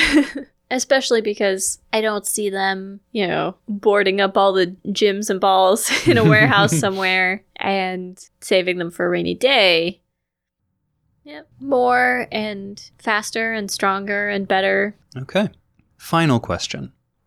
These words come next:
Speaker 2: I want you to imagine the sort of character who would be the villain and the sort of character who would be the protagonist of this sequel series. And they can include existing characters or new ones entirely, but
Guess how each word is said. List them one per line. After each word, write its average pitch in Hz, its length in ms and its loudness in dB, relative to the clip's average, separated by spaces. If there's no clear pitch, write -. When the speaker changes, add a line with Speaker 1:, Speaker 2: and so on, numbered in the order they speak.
Speaker 2:
I 135 60 0
want 139 160 0
you 160 40 -10
to 175 100 4
imagine 113 540 2
the 110 100 0
sort 143 200 0
of 143 120 -4
character 95 680 -2
who 101 560 2
would 101 340 -2
be 98 440 2
the 95 420 -2
villain 135 540 0
and 104 120 2
the 101 60 0
sort 123 180 0
of 113 100 -2
character 107 400 -2
who 101 80 -2
would 101 140 0
be 98 160 2
the 95 120 -2
protagonist 90 920 -6
of 90 180 -2
this - 400 -2
sequel 90 340 -4
series. - 560 -4
And 101 80 0
they 98 60 2
can 107 100 -2
include 131 320 2
existing 139 420 0
characters 135 580 -2
or 147 460 0
new 127 220 4
ones 107 260 4
entirely, 143 560 -2
but 104 320 -2